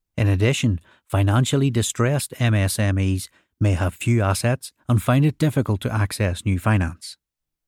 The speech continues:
Despite the particular features and problems of M S M Es, most countries subject M S M Es to the same insolvency framework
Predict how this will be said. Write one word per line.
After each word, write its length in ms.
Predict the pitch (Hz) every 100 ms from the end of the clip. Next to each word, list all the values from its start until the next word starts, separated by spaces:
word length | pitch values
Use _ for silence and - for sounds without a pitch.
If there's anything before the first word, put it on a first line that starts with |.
| _ _ _ -
Despite 520 | 107 - - 107 110
the 80 | 113
particular 600 | 117 - 117 - 113 107
features 520 | - 147 - 127 104
and 120 | 107
problems 460 | - 131 151 147 113
of 140 | 107
M 180 | 113 107
S 220 | 104 -
M 180 | 113 107
Es, 380 | 110 98 98 - _ _ -
most 380 | 120 180 - -
countries 420 | 127 117 120 107
subject 500 | 113 101 104 160 -
M 240 | 131 123
S 220 | 113 107 117
M 180 | 107
Es 340 | 104 110 107 -
to 120 | -
the 140 | 110 104
same 460 | - 127 139 156
insolvency 720 | 143 123 - 127 147 139 - 110
framework 580 | 113 104 98 98 104